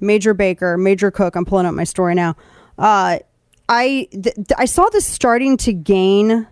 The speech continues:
traction, like, a, maybe eighteen months ago.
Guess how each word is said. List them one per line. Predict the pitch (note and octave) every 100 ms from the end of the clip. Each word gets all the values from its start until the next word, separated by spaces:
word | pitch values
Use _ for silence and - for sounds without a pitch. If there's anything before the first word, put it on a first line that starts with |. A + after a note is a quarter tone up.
| _ _ _ _ _ _ _ _ _ _ _ _ _ _ _ _ -
traction, | - A3+ F#3+ - - A3 G#3 G#3
like, | G3 G3
a, | F3 _ -
maybe | F#3+ G#3 G#3+ A#3+ C4+ C4 - -
eighteen | A#3+ - B3+
months | A#3+ A3+ A#3
ago. | B3 A#3+ A#3 A#3+